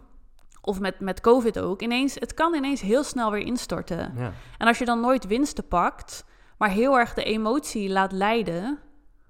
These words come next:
Speaker 1: kan je het ook weer heel snel kwijt zijn. En tegelijk, kijk, we hebben ook situaties gehad dat we zelf ook hele hoge winsten hebben gepakt, doordat je iets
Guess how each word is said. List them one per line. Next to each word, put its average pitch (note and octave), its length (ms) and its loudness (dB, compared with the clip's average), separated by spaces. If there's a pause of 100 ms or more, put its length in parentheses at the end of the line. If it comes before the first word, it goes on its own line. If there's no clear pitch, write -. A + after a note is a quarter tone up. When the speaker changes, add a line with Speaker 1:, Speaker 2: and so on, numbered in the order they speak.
(260)
Speaker 1:
kan C#4 180 4
je B3+ 60 2
het A3+ 140 -4
ook A#3 140 2
weer A3 120 2
heel G3+ 140 -2
snel G3 240 -6
kwijt G#3+ 300 0
zijn. F3+ 260 -4
En A3 120 -4
tegelijk, A3 440 -2
kijk, G3+ 280 -2 (440)
we G#3 100 0
hebben G#3+ 180 6
ook A#3+ 140 2
situaties G3 500 -2
gehad F3+ 400 -4
dat F#3+ 240 -2
we F#3 300 -2 (600)
zelf G#3 280 4
ook G#3 140 -2
hele A3+ 240 0
hoge G#3 260 0
winsten F#3+ 580 -6 (240)
hebben F#3+ 240 -2
gepakt, - 680 0 (480)
doordat G3+ 420 4
je A3+ 100 -4
iets - 460 -10